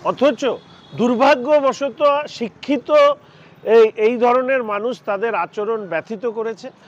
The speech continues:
ফলে স্বাভাবিকভাবে ডিএম, এসজেডি এর চেয়ারম্যান, মাননীয় মেয়র সাহেব, এই সবটা মিলিয়ে এই তেইশে জানুয়ারি নিশ্চিতভাবে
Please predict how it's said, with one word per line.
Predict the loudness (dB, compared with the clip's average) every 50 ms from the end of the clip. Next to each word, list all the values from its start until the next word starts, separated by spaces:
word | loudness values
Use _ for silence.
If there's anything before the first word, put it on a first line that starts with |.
| -20 _ _ _
ফলে | 0 0 0
স্বাভাবিকভাবে | 0 -2 -4 -2 -2 -2 -2 -4 -6 -6 -4 -4 -4 -2 -2 -4 -8 -8 -12 _ _ _ _ _ _
ডিএম, | -6 -2 0 2 4 4 6 4 4 2 -2 -10 _ _ _ _ _ _ _ _ _ _ _ _ _ _ _ _ -20 -20 -20 -20 -10 0
এসজেডি | 2 2 4 4 2 0 0 0 0 0 0
এর | 0 0 0 -4
চেয়ারম্যান, | -4 -2 0 0 0 0 0 -2 -2 -2 -2 -4 -6 -14 _ _ _ _ _ _ _
মাননীয় | -6 -4 -2 -2 -2 -2 -2 -4 -4
মেয়র | -2 -2 -4 -4 -4 -4 -8
সাহেব, | -8 -4 -2 -2 0 -2 -4 -6 -10 -20 -20 _ _ -20 -20 -16 -6
এই | -6 -6 -6
সবটা | -4 0 2 2 2 2 -2 _ -2 -2
মিলিয়ে | 0 -2 -4 -4 -4 -2 -2 -2 -2 -2 -8 _ _ _
এই | -4 -2 -2 -2
তেইশে | -2 -2 -2 -2 -2 -4 -4 -4 -4 -4
জানুয়ারি | -2 -4 -4 -4 -6 -6 -6 -6 -8 -10 -12 _ _ _ _ _ _
নিশ্চিতভাবে | -10 -10 -8 -6 -6 -6 -6 -2 -2 -2 0 0 -2 -6